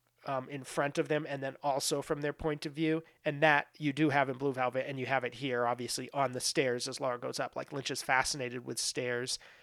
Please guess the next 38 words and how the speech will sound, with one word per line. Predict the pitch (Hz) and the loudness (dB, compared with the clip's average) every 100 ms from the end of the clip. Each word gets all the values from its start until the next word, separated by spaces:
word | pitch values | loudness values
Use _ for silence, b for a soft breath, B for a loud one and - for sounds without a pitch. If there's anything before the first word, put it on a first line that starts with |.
| B B B | B B B
as | 160 | 2
a | 139 | 4
passage | - 143 135 - 127 120 - | 2 4 4 2 -4 -6 -8
between, | 127 - 131 120 120 120 b b b - | -8 -6 -6 -6 -10 -14 b b b -10
uh, | 123 | -6
well, | 131 123 127 | -4 -4 -6
between | - 127 120 | -8 -8 -4
two | 147 | -2
worlds, | 135 147 156 127 | 2 4 4 2
as | 131 120 | -4 0
always. | 143 147 135 135 - b b b _ _ _ _ _ _ _ _ _ - | 4 4 2 -4 -8 b b b _ _ _ _ _ _ _ _ _ -2
And, | 151 135 | 0 2
uh, | 135 - | 0 4
I | 160 160 - | 6 6 2
created | - 165 180 202 | 2 8 10 10
a | 151 | 8
video, | 139 165 151 131 127 - b b b b - | 8 6 8 8 4 0 b b b b -4
a | |
video | 123 147 135 | 0 2 4
essay | 139 180 - 180 143 | 4 4 6 6 6
where | 135 131 127 - | 4 4 4 2
I | 127 123 | 2 2
compared | - 143 - 147 143 143 147 - _ _ - | -2 -4 0 4 6 6 4 -2 _ _ -10
the | 135 | -8
film | - 143 135 131 127 | -4 2 4 2 2
Meshes | 131 135 160 131 | 2 2 2 0
of | 127 | -2
the | 135 | 2
Afternoon | 131 - 139 131 139 | 2 2 -2 -2 0
by | 143 131 | 2 2
Maya | 131 135 131 | 4 4 2
Deren, | 135 131 135 | 4 4 4
experimental | 135 - 151 131 127 135 131 | 2 -2 0 2 0 -2 0
work | 131 131 | -2 -2
from | 135 | -6
the | 127 | -4
nineteen | 131 123 131 120 | -4 -4 -10 -4
forties, | - 180 143 127 - | 6 6 6 2 -4